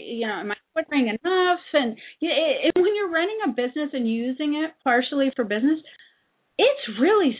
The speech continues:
stressful. <laughs> And so I really noticed Twitter was really stressing me out. And that sounds really stupid. But then I thought, "Well, what's the worst that could happen?" And this is my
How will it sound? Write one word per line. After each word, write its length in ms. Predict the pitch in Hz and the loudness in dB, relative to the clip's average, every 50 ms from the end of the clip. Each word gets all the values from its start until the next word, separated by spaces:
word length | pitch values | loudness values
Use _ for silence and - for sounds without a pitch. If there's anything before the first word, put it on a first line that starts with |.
| - | -10
stressful. 920 | - - 330 453 466 - - - 294 285 - - 349 - - - 262 - - _ | -6 -4 -4 -4 -4 -6 -8 -8 -8 -4 0 2 0 0 0 -4 -8 -8 -10 _
<laughs> 40 | _ _ _ - - - - _ _ _ _ - | _ _ _ -20 -20 -20 -20 _ _ _ _ -4
And 180 | 359 381 403 370 - | -4 -2 -2 -4 -8
so 240 | - 403 403 392 349 | -8 -8 -6 -6 -8
I 320 | - - 320 403 480 427 | -8 -8 -6 -6 -4 -4
really 320 | 403 381 349 359 415 392 | -4 -4 -6 -6 -6 -6
noticed 320 | 381 330 330 320 370 370 _ _ - - | -6 -6 -6 -8 -8 -12 _ _ -20 -14
Twitter 320 | - 415 466 466 453 403 349 | -10 -8 -4 -4 -2 -2 -2
was 220 | 294 302 320 311 294 294 302 | -2 -2 -4 -4 -4 -8 -4
really 320 | 339 403 440 415 381 349 - - | -2 0 0 2 2 0 0 -2
stressing 400 | - 330 294 311 311 - 330 330 | -4 -4 -4 -4 -2 2 4 4
me 160 | 330 330 320 339 | 6 6 4 4
out. 400 | 320 330 349 359 339 285 - - | 4 4 4 4 4 4 2 2
And 140 | 277 285 | 2 2
that 180 | 302 294 262 262 | 2 2 -4 -4
sounds 220 | - 320 330 339 359 | -4 -2 -2 -2 -4
really 240 | 370 370 - - - _ _ - | -6 -10 -10 -14 -20 _ _ -18
stupid. 400 | 339 - _ - - - - - - - _ _ - - - - _ _ _ | -18 -16 _ -20 -6 -2 -2 -2 -2 -4 _ _ -20 -20 -20 -20 _ _ _
But 320 | 330 330 311 294 - 254 | 2 4 4 4 2 0
then 240 | 262 262 349 349 349 | 0 2 2 4 4
I 80 | 349 349 | 2 0
thought, 240 | 349 359 339 269 285 | -2 -4 -4 -4 -4
"Well, 180 | 311 320 330 311 | -4 -6 -4 -2
what's 200 | 349 370 370 370 - | -2 -2 -4 -4 -8
the 80 | - 349 | -6 -4
worst 200 | 349 359 349 - - | -2 -2 -4 -4 -6
that 80 | 349 294 | -6 -4
could 120 | 320 302 | -2 0
happen?" 300 | 330 349 381 359 370 277 - | 2 2 2 2 2 2 2
And 240 | - - 247 233 214 | 2 0 0 2 2
this 160 | 277 330 349 339 | 0 0 0 -2
is 160 | - 339 294 294 | -4 -2 2 4
my 160 | 294 285 | 4 4